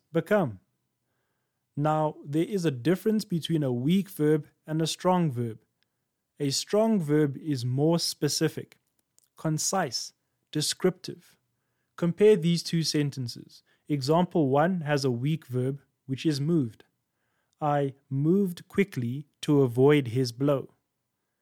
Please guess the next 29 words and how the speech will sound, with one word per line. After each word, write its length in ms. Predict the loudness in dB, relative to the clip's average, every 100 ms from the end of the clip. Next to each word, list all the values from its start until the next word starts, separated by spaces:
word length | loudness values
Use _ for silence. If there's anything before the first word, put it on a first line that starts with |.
| _ _ _ _
Moved 340 | -2 0 0 2
is 180 | 0 0
weak 460 | -2 -2 -2 -8
because 360 | -8 -6 -6 -6
it's 140 | -8
vague. 500 | -6 -4 -4 -4 -12 _ _ _ -6
It 80 |
doesn't 400 | 0 0 2 -2
tell 200 | 0 0
us 140 | 0 -4
how 360 | -6 0 0
he 180 | 0 -2
moved. 440 | -2 -4 -6 -12 _ _ _ _ _
Weak 360 | -4 0 0 0
verbs 460 | -4 2 2 0 -10 -4
often 440 | -4 0 -2 0
need 300 | -2 -2 -4 _
adverbs 800 | -2 -2 -2 -4 -2 -2 -6 -12 _ _
to 120 | -6
strengthen 640 | -4 -4 -2 -2 -2 -4
them. 220 | -6 -10 -14 _ -12
And 160 | -4
what 220 | -4 -4 -6
adverbs 520 | -2 -2 4 2 2
do 240 | -4 -6 -4
is 180 | -6 -6
modify 720 | -4 0 0 0 -4 -4 -4
the 140 | -10
verb. 340 | -10 -10 -12